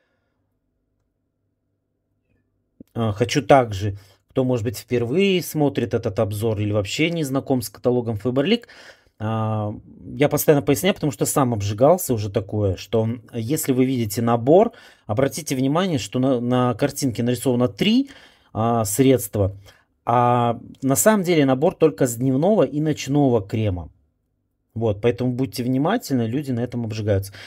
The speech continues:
И нету, друзья, нету, а, кода специального для набора, то есть нужно заказать.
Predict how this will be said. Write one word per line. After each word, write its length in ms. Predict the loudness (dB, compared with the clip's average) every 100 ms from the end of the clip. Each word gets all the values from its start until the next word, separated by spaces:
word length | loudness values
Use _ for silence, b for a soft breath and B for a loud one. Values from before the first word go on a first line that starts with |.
| B -4
И 100 | 0
нету, 540 | 4 6 4 0 -4 -8 _ -8
друзья, 480 | -4 0 2 4 4
нету, 480 | 2 0 2 0 -2 B B -8
а, 180 | -6
кода 400 | -4 4 4 4
специального 720 | 0 -6 -2 4 4 4 0 -2
для 200 | -2 -2
набора, 400 | 0 2 2 0
то 100 | -6
есть 140 | -4
нужно 320 | -4 -2 -2
заказать. 640 | -2 -2 -2 0 -2 -2